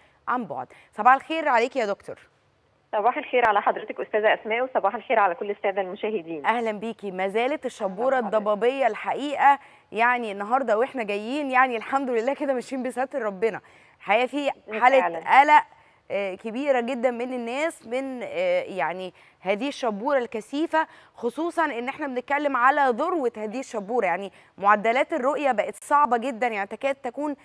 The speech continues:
Speaker 1: لا تتعدى أمتار بسيطة، مش حتى المعدل اللي إحنا اتكلمنا عنه امبارح.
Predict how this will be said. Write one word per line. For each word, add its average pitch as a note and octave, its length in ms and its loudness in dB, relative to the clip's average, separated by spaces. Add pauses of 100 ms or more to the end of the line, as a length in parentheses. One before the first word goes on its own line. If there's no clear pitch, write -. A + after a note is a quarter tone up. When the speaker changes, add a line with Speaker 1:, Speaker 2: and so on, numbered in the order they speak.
(240)
Speaker 1:
لا C4 180 2
تتعدى B3+ 560 4 (500)
أمتار D4 360 2
بسيطة، A#3 480 -4
مش B3+ 240 -6
حتى B3 420 -2
المعدل A3 460 0
اللي G#3+ 160 -4
إحنا A#3+ 260 -6 (320)
اتكلمنا A#3 420 -2
عنه G#3+ 180 -2
امبارح. - 460 -12